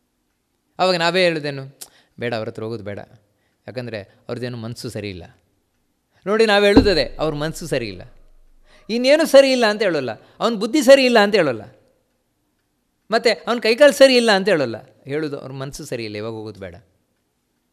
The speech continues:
ಅವ್ರ ಹತ್ರ ಹೋಗಿ ನೀವು ಯಾರಾದ್ರೂ ಕೇಳಿದರೆ, "ನೋಡು, ಯಾಕೋ ನನ್ನ ಮನಸ್ಸು ಸರಿ ಇಲ್ಲ, ನನ್ನ ಹತ್ರ ಮಾತಾಡ್ಲಿಕ್ಕೆ ಬರಬೇಡ,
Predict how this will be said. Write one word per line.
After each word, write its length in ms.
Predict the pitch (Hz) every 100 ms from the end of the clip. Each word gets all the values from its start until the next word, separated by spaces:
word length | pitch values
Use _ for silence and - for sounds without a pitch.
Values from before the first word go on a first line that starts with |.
| _ _ _ _ -
ಅವ್ರ 180 | 240
ಹತ್ರ 160 | 262 247
ಹೋಗಿ 180 | 240 233
ನೀವು 420 | 226 202 190 196
ಯಾರಾದ್ರೂ 380 | 208 208 196 185
ಕೇಳಿದರೆ, 640 | 180 190 175 165 - - -
"ನೋಡು, 180 | 160 165
ಯಾಕೋ 300 | 147 165 151
ನನ್ನ 180 | 147
ಮನಸ್ಸು 240 | 143 156 -
ಸರಿ 160 | 139
ಇಲ್ಲ, 420 | 151 143 151 160 170
ನನ್ನ 180 | 135
ಹತ್ರ 140 | 139 143
ಮಾತಾಡ್ಲಿಕ್ಕೆ 420 | 127 123 113 151
ಬರಬೇಡ, 240 | 107 90